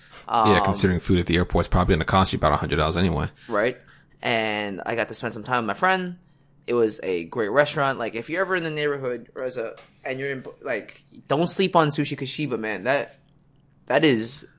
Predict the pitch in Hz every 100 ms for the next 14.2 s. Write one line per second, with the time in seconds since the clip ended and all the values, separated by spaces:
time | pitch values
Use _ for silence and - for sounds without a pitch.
0 | _ - 131 147 147 - 95 - 80 73
1 | - 143 143 143 113 107 98 - - -
2 | - - - 107 135 117 92 117 117 120
3 | 113 120 117 117 104 78 67 87 104 -
4 | - - _ _ _ _ 107 95 87 123
5 | - 95 82 - - 85 90 90 - _
6 | _ - 104 95 92 - 95 143 139 -
7 | 104 - 85 82 85 85 - - 95 82
8 | 80 87 - 80 85 82 76 58 82 147
9 | - - 110 85 78 64 _ - 95 131
10 | 196 180 185 - 135 156 - - - -
11 | 101 131 135 117 95 107 90 78 - -
12 | - - 156 - - - 98 90 85 92
13 | _ - 151 151 196 240 202 113 113 139
14 | 107 85